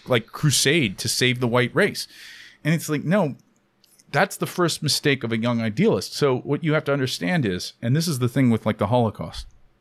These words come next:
I've made this point. So you, you believe that, uh, these people are moral, ethical, idealistic people,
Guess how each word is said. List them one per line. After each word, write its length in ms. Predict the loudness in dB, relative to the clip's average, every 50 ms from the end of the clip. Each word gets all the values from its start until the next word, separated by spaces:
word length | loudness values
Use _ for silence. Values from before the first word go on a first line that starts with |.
| _ _ _ _ _ _ _ _ _ _ _ _ -20 -20 -20 _ -20 -20 _ -20 -20 -20 -20 _ _ _ _ _ _ _ _ _ _ _ _ -6
I've 140 | -4 -2 0
made 180 | 0 0 0 -2
this 140 | -4 -8
point. 280 | -8 -10 -10 -10 -10 -12 -18 -20 -20 -20 -20 -20 -20 -20 -20 -20 _ _ _ _ _ _ _ _ _ _ _ _ _ _ _ _ _ _
So 160 | -6 -2 0 0
you, 360 | 2 2 2 0 0 -2 -4 -2
you 180 | 0 0 2 2
believe 560 | 0 -2 -2 -2 -4 -4 -4 -6 -6 -4 -2
that, 320 | 0 2 2 2 0 -4 _ _ _ _ _ -12 -10
uh, 320 | -8 -8 -6 -6 -6 -4
these 260 | -2 0 0 0 -2
people 400 | -2 -2 -2 -2 0 -2 -2 0
are 160 | 0 2 2
moral, 760 | 2 2 4 4 4 4 4 4 4 4 2 2 0 -2 -4 _ _ 0
ethical, 520 | 0 0 0 -2 -6 -4 -4 -6 -6 -4 -2
idealistic 640 | -2 -2 0 0 0 0 0 -2 -4 -4 -8 -10 -6
people, 500 | -2 -2 -2 -2 -2 -4 -4 -6 -6